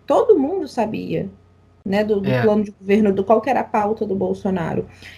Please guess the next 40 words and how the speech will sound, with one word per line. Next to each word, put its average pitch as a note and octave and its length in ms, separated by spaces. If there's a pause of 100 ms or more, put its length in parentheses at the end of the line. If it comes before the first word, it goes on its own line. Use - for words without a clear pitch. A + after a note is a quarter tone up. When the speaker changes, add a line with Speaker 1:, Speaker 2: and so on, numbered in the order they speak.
Speaker 1:
E A#3 100
o B3 40
Sérgio C#4 420
Moro B3+ 300
aceitou C#4+ 520
um F#4 60
cargo C4 560
sabendo D#4 500
disso. F#4+ 500 (380)
Então C#4 220
é G4+ 80
óbvio D4 340
que D4 60
ele A#3+ 120
tinha A#3 140
que A#3 100
jogar G#3 240
nesse G3 220
time. F3+ 500 (840)
Né? A#3+ 320
É B3+ 40
assim, C4 200
ficou, D4+ 500 (140)
eu A#3 180
não B3+ 140
sei C4+ 220
se - 40
todo C4+ 220
mundo, B3 180
se A#3+ 120
você A#3 180
também A3+ 220
teve A3 160
essa A3+ 120
percepção, A3 800
né, G3+ 260
se A3 140
o G#3 60
ouvinte A#3 440
também, G#3+ 300